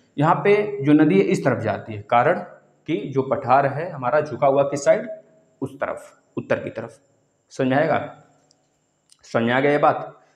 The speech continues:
अब बताइए किसे नहीं समझ में आ गया? बालू पत्थर काटती है, यहाँ पे लाके जमाव करती है, तो ये वाला पूरा का पूरा मैदानी भाग बना है। अच्छा,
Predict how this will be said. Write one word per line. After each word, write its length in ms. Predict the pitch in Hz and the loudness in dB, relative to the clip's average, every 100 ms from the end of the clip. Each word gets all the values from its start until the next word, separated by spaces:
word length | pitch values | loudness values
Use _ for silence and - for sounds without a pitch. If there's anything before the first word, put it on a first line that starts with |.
| _ _ | _ _
अब 80 | 127 | -2
बताइए 340 | 113 - 104 92 | -2 -4 -6 -6
किसे 300 | - 143 180 | -8 -2 2
नहीं 160 | 147 127 | 4 2
समझ 180 | 107 104 | -2 -8
में 100 | 104 | -12
आ 120 | 80 | -16
गया? 180 | 98 - _ _ _ _ _ | -18 -20 _ _ _ _ _
बालू 300 | 127 123 139 | 2 4 4
पत्थर 320 | 139 131 131 117 | 2 -2 -4 -2
काटती 440 | 113 110 - 151 | 0 0 -2 -2
है, 340 | 143 147 147 135 | 2 4 4 2
यहाँ 160 | 117 110 | 0 -2
पे 100 | 110 | 0
लाके 300 | 104 104 101 | 0 0 -4
जमाव 300 | 104 104 113 | -4 -4 -2
करती 320 | 131 127 135 | -4 -4 -6
है, 220 | 123 127 | -4 -6
तो 120 | 131 123 | -6 -6
ये 80 | 113 | -4
वाला 200 | 110 127 | -2 -4
पूरा 280 | 120 113 | -6 -6
का 80 | 113 | -6
पूरा 180 | 110 117 | -6 -6
मैदानी 380 | 107 101 107 147 | -4 -6 -6 -4
भाग 180 | 151 151 | -2 -2
बना 200 | 147 151 | -2 -4
है। 220 | 151 170 185 - _ _ _ _ _ _ _ | -4 -8 -10 -16 _ _ _ _ _ _ _
अच्छा, 300 | 175 - 220 | -4 0 0